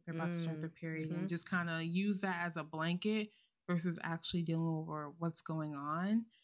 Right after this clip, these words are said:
Speaker 1: And this is, like, some real shit. Like, when I saw that statistic, it really broke my heart.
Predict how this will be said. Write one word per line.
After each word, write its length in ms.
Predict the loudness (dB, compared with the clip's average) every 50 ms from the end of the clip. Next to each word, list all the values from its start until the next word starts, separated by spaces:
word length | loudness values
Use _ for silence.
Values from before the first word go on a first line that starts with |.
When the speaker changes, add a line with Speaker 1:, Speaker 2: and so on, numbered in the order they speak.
| _ _ _ _ _ _ _ _ _ _ _ _ _ _ _ _ _ _ _
Speaker 1:
And 120 | 0 2
this 200 | 2 2 0 0 0
is, 120 | 0 0
like, 220 | 0 0 0 -2 -2
some 220 | -2 0 0 2
real 140 | 2 2 2
shit. 180 | 2 0 0
Like, 140 | -2 -2 0
when 120 | 0 2 2
I 80 | 2
saw 220 | 2 2 2 2 2
that 180 | 2 0 0
statistic, 500 | 0 -2 -2 0 0 0 -2 -4 -2 0
it 140 | 0 0 2
really 240 | 2 2 2 2 0
broke 500 | 0 -2 -2 -2 0 0 0 -4 -6 -14 -20 -20 _ _ _ _
my 160 | -2 0 0
heart. 460 | 0 -2 -4 -2 -2 -2 -2 -2 -6